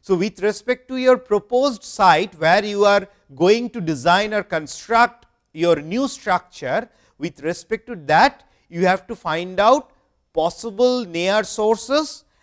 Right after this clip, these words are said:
and for all sources you have to find out how much magnitude of earthquake can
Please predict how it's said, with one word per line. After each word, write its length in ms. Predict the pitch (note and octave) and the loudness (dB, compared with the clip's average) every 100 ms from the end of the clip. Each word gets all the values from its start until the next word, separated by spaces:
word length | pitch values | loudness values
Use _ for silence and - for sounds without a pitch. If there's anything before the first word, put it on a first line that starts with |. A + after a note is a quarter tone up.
| - | -6
and 300 | D#3+ F3+ F#3+ | -4 -4 -6
for 300 | E3+ E3+ E3+ - | 0 2 2 2
all 320 | D#3+ A#3+ C#4 | 6 6 4
sources 520 | - A#3+ A3+ B3 F#3 | 0 -2 -2 -8 -8
you 100 | F#3+ | -4
have 180 | G3 - | -4 -6
to 80 | G3+ | -10
find 400 | E3 D#3+ E3 G3 | -6 -6 -2 4
out 260 | C#4+ - _ _ | 4 2 _ _
how 340 | _ D3+ E3 F#3+ | _ 4 6 4
much 460 | G#3+ D4 - - _ _ _ _ | 2 -2 -2 -16 _ _ _ _
magnitude 880 | D#3 D#3 D#3+ D#3 D#3+ A3+ G#3+ C4 B3 | -12 -4 -2 -2 -6 -10 -8 0 0
of 180 | A3 - | 0 0
earthquake 600 | D#3+ D#3 _ G#3+ C4 D4+ _ _ _ _ _ _ _ - | -2 -2 _ 2 2 2 _ _ _ _ _ _ _ -4
can 240 | E3+ | -4